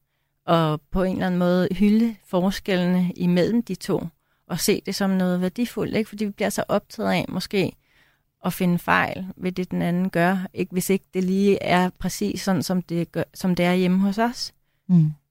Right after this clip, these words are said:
Speaker 1: Øh, men det der med at holde fast i, hvad, hvad er det for et menneske, jeg,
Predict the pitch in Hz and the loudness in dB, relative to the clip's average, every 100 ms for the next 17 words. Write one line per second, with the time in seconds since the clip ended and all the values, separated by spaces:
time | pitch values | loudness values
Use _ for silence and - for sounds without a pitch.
0 | - 180 180 175 226 196 190 190 185 180 | 0 2 2 0 0 2 4 4 4 2
1 | 175 180 190 - 196 170 - - _ _ | 2 2 0 0 -2 -2 -4 -18 _ _
2 | _ _ _ 190 208 196 - 185 208 196 | _ _ _ 2 4 2 0 0 2 2
3 | 190 214 208 190 175 170 170 208 - 220 | 0 -2 0 0 0 0 2 2 0 -2
4 | 185 170 | 0 0